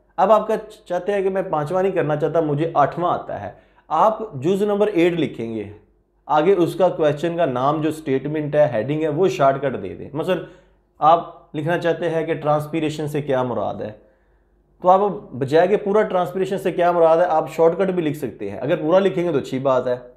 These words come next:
कि ट्रांसपीरेशन आप लिख दें। अब आपके पाँच क्वेश्चन पूरे हो चुके हैं, लेकिन इस बात का फिर मैं यही जोर देकर कहूँगा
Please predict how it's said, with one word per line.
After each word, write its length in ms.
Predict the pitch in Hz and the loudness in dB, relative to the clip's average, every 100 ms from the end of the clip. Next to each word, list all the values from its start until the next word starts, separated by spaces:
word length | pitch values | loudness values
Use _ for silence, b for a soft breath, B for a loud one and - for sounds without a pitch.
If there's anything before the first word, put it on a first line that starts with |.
| _ _ _ | _ _ _
कि 120 | 180 175 | -4 0
ट्रांसपीरेशन 720 | 180 175 - 151 110 - 82 82 _ _ _ _ _ _ _ _ - | 2 2 2 -2 -2 -6 -14 -18 _ _ _ _ _ _ _ _ -2
आप 180 | 117 107 | -2 0
लिख 200 | 107 117 | -8 -8
दें। 160 | 139 143 b b b b | -8 -8 b b b b
अब 120 | 156 | 4
आपके 220 | 190 190 196 | 4 4 2
पाँच 440 | 175 185 190 - - _ _ | 2 0 0 -6 -20 _ _
क्वेश्चन 400 | 165 156 170 180 | -2 -2 0 -4
पूरे 200 | 165 165 | 0 0
हो 80 | 156 | 0
चुके 260 | 113 98 98 | -2 -8 -8
हैं, 320 | 98 92 - _ _ - | -8 -14 -18 _ _ -4
लेकिन 220 | 180 208 240 | -2 2 0
इस 140 | 240 | 0
बात 280 | 156 156 170 | 4 4 2
का 80 | 175 | -2
फिर 200 | 190 190 | 0 0
मैं 260 | 190 165 | 0 -2
यही 340 | 127 127 175 156 | -4 -2 -2 -2
जोर 240 | 135 143 | -2 0
देकर 280 | 135 135 120 | -2 -2 -2
कहूँगा 420 | 120 143 120 | -2 -2 0